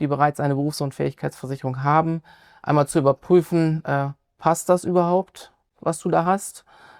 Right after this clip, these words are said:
Ähm, wenn ja, alles gut. Wenn nein, zeige ich entsprechende Wege auf, wie das in Zukunft dann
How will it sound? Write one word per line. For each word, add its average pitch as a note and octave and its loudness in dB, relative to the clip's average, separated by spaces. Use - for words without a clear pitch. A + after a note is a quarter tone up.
Ähm, D#3 0
wenn C#3 -2
ja, D3+ 2
alles C3+ -2
gut. - -2
Wenn C#3 0
nein, D#3 2
zeige D3 2
ich D3 -4
entsprechende C#3+ -4
Wege C#3 2
auf, B2+ -6
wie - -4
das B2+ 0
in B2 -6
Zukunft - -8
dann B2 -4